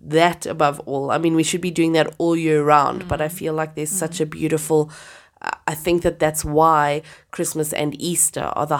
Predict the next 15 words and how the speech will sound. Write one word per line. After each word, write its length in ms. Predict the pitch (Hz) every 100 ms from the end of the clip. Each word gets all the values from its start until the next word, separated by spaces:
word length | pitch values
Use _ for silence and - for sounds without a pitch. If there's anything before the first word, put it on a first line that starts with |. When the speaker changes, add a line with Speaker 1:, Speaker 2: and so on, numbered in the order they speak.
| - -
Speaker 1:
high 240 | 196 190 190
points 600 | 185 170 151 - - 208
Speaker 2:
Mm. 140 | 190 190
Speaker 1:
in 140 | 160
the 80 | 156
church, 560 | 156 165 - - - -
'cause 180 | 180 175
it's, 180 | 170 156
like, 180 | 165
actually 580 | - 180 - 196 180 175 - - - -
like 260 | 170 175 -
communion. 680 | 185 170 175 180 147 -
We 120 | - 175
can 200 | 196 175
never 360 | 170 180 202